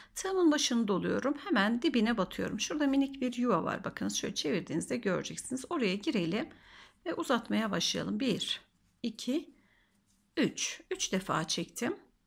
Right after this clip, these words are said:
İçinden geçiyorum, kapatıyorum. Bir, iki, üç zincirimi çekip dibine batıyorum. Birinci çiçeğimizi yaptık. Tekrar bir, iki, üç zincirle yukarı çıkıyorum.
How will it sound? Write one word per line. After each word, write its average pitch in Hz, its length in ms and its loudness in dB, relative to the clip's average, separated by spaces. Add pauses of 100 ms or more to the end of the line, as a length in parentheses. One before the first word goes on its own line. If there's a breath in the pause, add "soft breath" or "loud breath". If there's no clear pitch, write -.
(440)
İçinden 196 500 2
geçiyorum, 196 720 -2
kapatıyorum. 196 800 -2
Bir, 226 340 0 (400 loud breath)
iki, 302 460 -6 (120)
üç 392 160 -4
zincirimi 185 480 0
çekip - 440 -6
dibine 233 320 2
batıyorum. - 520 -6 (2750 soft breath)
Birinci 214 380 4
çiçeğimizi 180 600 0
yaptık. - 420 0
Tekrar 233 600 2
bir, 262 300 -2
iki, 220 360 -4
üç - 340 -4
zincirle 196 540 0
yukarı 233 460 -2
çıkıyorum. 202 600 -2